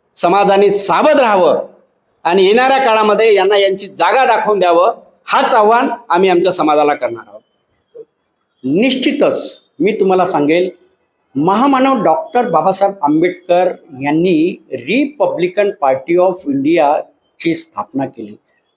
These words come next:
Speaker 2: परंतु आज रिपब्लिकन पार्टी ऑफ इंडिया हे गटागटामध्ये विखुरल्या गेलेली आहे, ही शोकांतिका आहे.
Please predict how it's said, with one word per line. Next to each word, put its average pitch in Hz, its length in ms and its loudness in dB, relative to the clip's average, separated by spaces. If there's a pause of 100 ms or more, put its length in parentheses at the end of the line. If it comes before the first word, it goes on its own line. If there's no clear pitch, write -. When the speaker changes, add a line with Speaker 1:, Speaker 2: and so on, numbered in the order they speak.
(320)
Speaker 2:
परंतु 147 460 0
आज 139 240 0 (160)
रिपब्लिकन 151 760 -2
पार्टी 135 380 -4
ऑफ 151 200 -2
इंडिया 143 480 0 (640)
हे 214 280 0
गटागटामध्ये 151 800 0
विखुरल्या 131 540 -6
गेलेली 120 400 -10
आहे, - 220 -14 (300)
ही 277 80 2
शोकांतिका 175 680 -2
आहे. - 200 -10